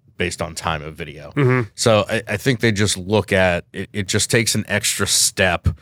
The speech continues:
Speaker 1: of looking at a lot of the numbers in, in this Wistia report to get some of the more direct insights that I
Speaker 2: Yeah,
Speaker 1: felt like you got
Speaker 2: yeah.
Speaker 1: from the Vidyard report.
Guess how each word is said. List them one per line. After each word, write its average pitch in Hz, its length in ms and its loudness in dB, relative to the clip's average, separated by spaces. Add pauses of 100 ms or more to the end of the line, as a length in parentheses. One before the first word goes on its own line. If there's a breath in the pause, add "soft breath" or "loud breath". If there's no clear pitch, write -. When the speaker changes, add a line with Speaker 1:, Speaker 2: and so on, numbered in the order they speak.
(320 soft breath)
Speaker 1:
of 92 140 0
looking 92 300 0
at 87 60 2
a 87 40 2
lot 87 180 4
of 85 80 0
the 87 60 -2
numbers 87 400 -2
in, 82 220 -12
in 85 320 -6
this 82 220 -6
Wistia 113 440 0
report 120 460 2
to 90 240 -2 (100)
get 95 320 0
some 95 160 -2
of 87 200 -10
the 90 120 -10 (140)
more 92 160 -2
direct 85 340 -4
insights 85 460 -8
that 80 160 -8
I 78 80 -6
Speaker 2:
Yeah, 139 220 6
Speaker 1:
felt 101 80 0
like 85 180 -8
you 87 60 -10
got 107 100 0
Speaker 2:
yeah. 127 160 4
Speaker 1:
from 90 100 -6
the 87 80 -4
Vidyard 80 380 -4
report. - 360 -12